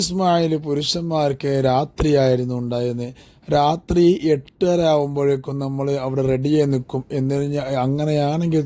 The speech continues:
തന്നെ നമുക്ക് രാത്രി പത്ത് മണിയാകുമ്പോഴേ ഓപ്പൺ ചെയ്യുള്ളൂ. അങ്ങനെ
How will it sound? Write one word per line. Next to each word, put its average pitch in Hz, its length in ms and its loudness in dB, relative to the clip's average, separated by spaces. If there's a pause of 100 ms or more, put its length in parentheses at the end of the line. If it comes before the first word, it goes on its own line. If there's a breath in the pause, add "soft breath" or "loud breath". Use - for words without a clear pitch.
തന്നെ 131 240 2 (460 loud breath)
നമുക്ക് 135 340 0
രാത്രി 135 360 0
പത്ത് 131 360 -4
മണിയാകുമ്പോഴേ 131 460 0 (120)
ഓപ്പൺ 127 280 -4
ചെയ്യുള്ളൂ. 123 320 0 (320 loud breath)
അങ്ങനെ 185 200 2